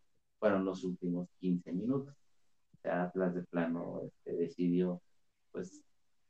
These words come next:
no como tal defender, pero sí, sí estar más, este, atentos en esa área. Y pues yo no lo llamaría tanto como jugar bien, o sea, simplemente fue las condiciones del partido donde un equipo decidió defenderse,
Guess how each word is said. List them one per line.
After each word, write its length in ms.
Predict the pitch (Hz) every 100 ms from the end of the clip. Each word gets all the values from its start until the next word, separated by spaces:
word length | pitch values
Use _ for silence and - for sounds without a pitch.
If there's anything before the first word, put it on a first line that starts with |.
| _
no 280 | 113 117 127
como 280 | 135 113 107
tal 200 | 117 117
defender, 580 | 117 120 113 110 117 -
pero 180 | 123 123
sí, 240 | - 101 180 - _ _ _ -
sí 160 | -
estar 420 | 190 - - 92 - _ - _ _ -
más, 340 | - 92 92 -
este, 500 | - _ - - - -
atentos 600 | - - 92 90 90 87
en 120 | 95
esa 260 | 95 98 98
área. 200 | 107 120 _ _ _ _
Y 100 | 127
pues 200 | 107 104
yo 140 | 113 131
no 140 | 127
lo 120 | 107
llamaría 540 | 98 95 92 92 92 92
tanto 340 | 92 87 87 -
como 260 | - - - - _ -
jugar 380 | 98 95 95 104
bien, 240 | 139 156 120
o 80 |
sea, 140 | 104 98
simplemente 640 | 113 113 113 110 107 104 -
fue 200 | 107 104 - _ _ _ -
las 220 | 98 90
condiciones 580 | 110 101 98 110 113 107
del 140 | 104
partido 540 | - 98 - 123 127 107
donde 260 | 98 95
un 140 | 98 98
equipo 420 | 92 90 92 95
decidió 460 | 92 - 92 95
defenderse, 760 | 92 92 107 107 117 120 -